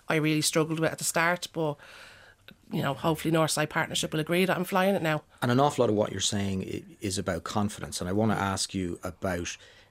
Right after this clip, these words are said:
Speaker 2: the styling aspect of all this. What
Speaker 1: Yeah.
Speaker 2: was it like to get professionally styled?
Speaker 1: <laughs> It was
Speaker 2: Was that a good
Speaker 1: interesting.
Speaker 2: experience?
Speaker 1: Yeah, it was a very good experience. Um, I mean, there was, there was a couple of elements to my styling sessions. Um, so we had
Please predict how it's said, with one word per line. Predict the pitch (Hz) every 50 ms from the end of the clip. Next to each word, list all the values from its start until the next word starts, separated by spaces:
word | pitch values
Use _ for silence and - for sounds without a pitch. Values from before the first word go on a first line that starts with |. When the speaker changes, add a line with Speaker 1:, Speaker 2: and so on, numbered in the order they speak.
| _ _
Speaker 2:
the | - 107
styling | - - - 131 131 151 170 160 127 98 - -
aspect | - - 90 95 - - - 107 95 - -
of | 98 98
all | 95 87 78 -
this. | - - - - - - - - - -
What | - 135 160
Speaker 1:
Yeah. | - -
Speaker 2:
was | 180 160
it | 156 -
like | 147 143 135 - -
to | - -
get | - 123 110 98 - - - - _ _ _ _ _ _ _
professionally | - - 117 107 - 131 127 - - - 131 113 107 104 95
styled? | - - - - 107 104 113 113 104 92 87 90 - - - - - - -
Speaker 1:
<laughs> | 233 214 - - 214 208 - - - -
It | 214 247
was | 262 269 262
Speaker 2:
Was | 311 311 302
that | - - 202 185
a |
good | 185 175 160 147
Speaker 1:
interesting. |
Speaker 2:
experience? | 165 156 - 127 120 110 98 95 87 226
Speaker 1:
Yeah, | 240 247 254 269 262
it | 254
was | 269 262 226
a |
very | 254 240 226 220
good | 202 196 180
experience. | 180 170 - - 165 165 160 160 156 151 151 - - -
Um, | 170 170 165 160 165 160 - - - - - -
I | 190
mean, | 190 196 196
there | 196 196
was, | 196 185 - - -
there | 190
was | 185 180
a | -
couple | - 220 214 - 214
of | 185 185
elements | 175 180 180 185 175 - - -
to | - 180
my | 180 170 160 156 156 165 165 156 - - - - _ _
styling | - - - - 160 156 160 160 160 165
sessions. | 160 - 165 151 147 - 190 214 214 - - - - - - - - - - - - - -
Um, | - 170 160 156 151 151 135
so | - - 175 170 165
we | 165 180 170
had | 156 165 170 160 160 160 160